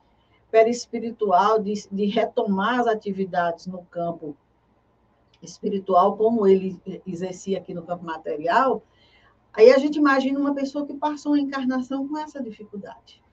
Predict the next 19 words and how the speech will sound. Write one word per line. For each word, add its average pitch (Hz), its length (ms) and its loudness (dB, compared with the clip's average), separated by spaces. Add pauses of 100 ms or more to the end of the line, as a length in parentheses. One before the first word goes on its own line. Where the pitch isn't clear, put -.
(460)
Então, 208 160 -2
ela 269 120 6
demorou 247 440 8
cinco 254 540 -6
anos 147 600 -6 (280)
pra 180 100 -2
poder 175 380 -8
se 165 160 -16
comunicar. 175 760 -12 (720)
E 196 100 6
aí, 240 220 12
na 285 160 0
mensagem 247 1120 -6
que 180 80 -10
ela 165 180 -6 (120)
traz 180 680 -6 (160)
para 175 180 -2
os 165 180 -12
pais, 175 600 -6